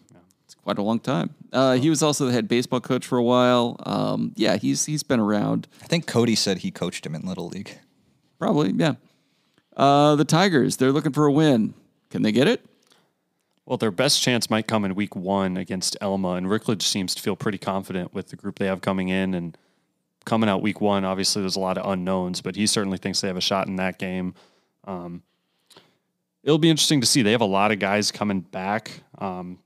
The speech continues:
Speaker 1: starting quarterback, I'm trying to remember his name.
Speaker 3: Landon Jenkins.
Speaker 1: Landon Jenkins
Speaker 3: Yeah.
Speaker 1: will be
Speaker 2: Spe-,
Speaker 1: splitting
Speaker 2: speaking
Speaker 1: time.
Speaker 2: to the mic, Dylan.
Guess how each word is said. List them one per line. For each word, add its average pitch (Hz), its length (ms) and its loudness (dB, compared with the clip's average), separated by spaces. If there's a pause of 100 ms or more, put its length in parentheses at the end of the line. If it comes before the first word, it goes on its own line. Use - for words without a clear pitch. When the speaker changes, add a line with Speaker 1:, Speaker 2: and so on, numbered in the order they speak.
(180)
Speaker 1:
starting 95 380 -8
quarterback, 95 420 -6
I'm - 60 -20
trying 98 160 -8
to 92 60 -8
remember 92 260 -8
his 87 160 -10
name. 92 340 -8
Speaker 3:
Landon 101 300 -4
Jenkins. 101 380 -8
Speaker 1:
Landon 101 300 -4
Jenkins 101 380 -2
Speaker 3:
Yeah. - 20 -8
Speaker 1:
will 95 80 -8
be 98 80 -4
Speaker 2:
Spe-, 131 80 2
Speaker 1:
splitting 101 220 -2
Speaker 2:
speaking 131 180 2
Speaker 1:
time. 131 80 2
Speaker 2:
to 120 40 2
the 120 60 4
mic, 113 100 0
Dylan. - 240 -4